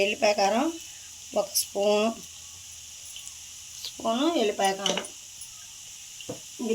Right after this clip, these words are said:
దీంట్లోకి ఏమి లేదండి, ఇంక ఇంతే. చూడండి, చక్కగా మనం కలిపేసుకున్నాం. చూడండి,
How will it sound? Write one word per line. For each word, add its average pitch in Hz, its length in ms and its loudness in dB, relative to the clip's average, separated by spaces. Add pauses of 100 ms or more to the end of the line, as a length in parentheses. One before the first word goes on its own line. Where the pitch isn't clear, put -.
దీంట్లోకి 247 540 2 (180)
ఏమి 262 220 10
లేదండి, 226 360 12
ఇంక 214 180 6
ఇంతే. 240 320 12 (1600)
చూడండి, 208 340 10 (120)
చక్కగా 214 500 4 (100)
మనం 220 160 8 (100)
కలిపేసుకున్నాం. 208 680 6 (2250)
చూడండి, 202 340 8